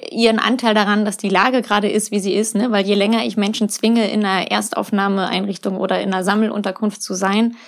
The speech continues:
erstens, desto weniger kommen sie jemals hier an, selbst wenn sie dann lange bleiben. Also, ne, äh, Sprache lernen, Arbeitsmarkt, sich sozial integrieren, irgendwie Freundschaften, Familie, sozusagen, was man so macht, wenn man ein Mensch ist, der ein Leben hat.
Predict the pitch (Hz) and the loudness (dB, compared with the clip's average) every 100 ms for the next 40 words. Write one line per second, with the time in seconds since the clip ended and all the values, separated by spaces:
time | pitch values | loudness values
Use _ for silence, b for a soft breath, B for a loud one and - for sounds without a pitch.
0 | B B - 202 220 214 208 - 214 220 | B B 0 0 0 -2 -2 0 2 2
1 | 214 196 - 220 208 196 196 208 202 - | 2 -2 -2 0 0 -2 0 0 0 -2
2 | 208 190 233 262 294 - 185 233 269 269 | -2 0 -2 -2 -4 -4 -2 -2 -2 -2
3 | 254 247 247 247 240 233 277 - 185 185 | 0 0 -2 -2 -2 -2 -4 -4 -6 -4
4 | 269 269 - - - - - - 202 196 | -2 -2 -4 -8 -10 -10 -12 -4 -2 -2
5 | 196 196 196 185 - 196 190 202 190 190 | -4 -4 -4 -4 -2 -2 -4 -6 -6 -10
6 | - - 185 196 196 202 196 202 202 - | -12 -10 -6 -6 -2 -2 -2 -6 -8 -10
7 | 196 190 196 196 185 185 - - 214 220 | -10 -10 -8 -10 -12 -14 -18 -2 0 2
8 | 220 196 - 202 190 190 208 202 - 208 | 0 -6 -6 -8 -6 -8 -8 -6 -2 0
9 | 220 214 208 196 202 - - _ - - | 0 0 -2 -4 -6 -8 -12 _ -14 -8
10 | 214 - 226 202 - 226 190 175 160 - | -8 -4 -2 0 0 0 0 0 -2 -2
11 | - 277 262 247 240 277 254 - 226 226 | -4 -2 0 0 0 -2 -6 -2 0 0
12 | 240 247 247 | 0 -2 -2